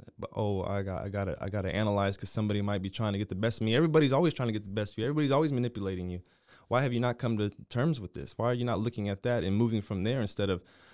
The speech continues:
um, we'll, we'll get into it, but instead of running away and escaping and making something that gives you this permanence in life?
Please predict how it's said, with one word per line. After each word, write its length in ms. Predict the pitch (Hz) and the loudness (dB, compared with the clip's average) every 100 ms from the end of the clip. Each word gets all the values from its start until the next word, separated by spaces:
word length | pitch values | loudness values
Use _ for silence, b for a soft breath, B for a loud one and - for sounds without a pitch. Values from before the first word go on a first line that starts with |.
| B B B - | B B B -10
um, 800 | - 110 110 104 110 104 98 - - - _ _ | -2 2 2 2 2 2 -2 -4 -12 -18 _ _
we'll, 280 | 113 110 127 | -4 0 2
we'll 160 | 127 151 | 4 4
get 140 | 117 | 4
into 360 | 113 127 110 110 | 4 2 2 2
it, 80 | |
but 100 | 98 | 2
instead 280 | 107 - 117 | 0 0 0
of 200 | 113 - - | 0 -4 -10
running 440 | 92 104 117 117 | -4 -2 0 0
away 220 | 110 113 | 2 0
and 100 | 113 | 0
escaping 480 | 101 - 120 120 110 | -2 -2 -2 0 2
and 100 | 101 | 2
making 300 | 107 - 110 | 2 0 -2
something 400 | - 110 - 113 | 0 -2 0 2
that 180 | 104 98 | 2 0
gives 300 | 104 104 104 | -2 -2 -2
you 80 | 104 | -2
this 100 | 98 | -2
permanence 560 | - 139 147 104 92 | -2 -2 0 -2 -2
in 100 | 95 | -2
life? 220 | 92 80 | -2 -4